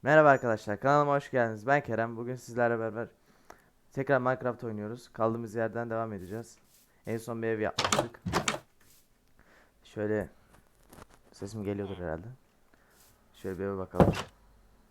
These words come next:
En son bu evi yapmıştık, hatırlıyorsunuzdur bir önceki videoyu izlediyseniz. Bu arada daha çok böyle video gelmesini istiyorsanız kanalıma abone olup like atmayı unutmayın.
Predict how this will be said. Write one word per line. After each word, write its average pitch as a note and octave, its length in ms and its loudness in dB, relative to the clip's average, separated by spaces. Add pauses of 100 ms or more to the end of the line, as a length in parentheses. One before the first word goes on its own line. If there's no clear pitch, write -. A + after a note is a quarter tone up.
(1500)
En G#2+ 100 -6
son B2 240 -6
bu B2 40 2
evi A#2 120 0
yapmıştık, - 400 -4
hatırlıyorsunuzdur G2 760 -10
bir F#2 40 -12
önceki F#2 260 -14
videoyu F2+ 220 -12
izlediyseniz. G2 640 -16 (380)
Bu A#2+ 80 2
arada B2 360 4
daha B2 140 6
çok A#2+ 180 -12
böyle A#2 140 -2
video A2+ 100 -4
gelmesini G#2+ 400 -2
istiyorsanız A2 480 -12
kanalıma G#2 320 -6
abone G2 260 -6
olup G2 160 -10 (840)
like A2 260 4
atmayı G#2+ 240 -8
unutmayın. E2+ 280 -14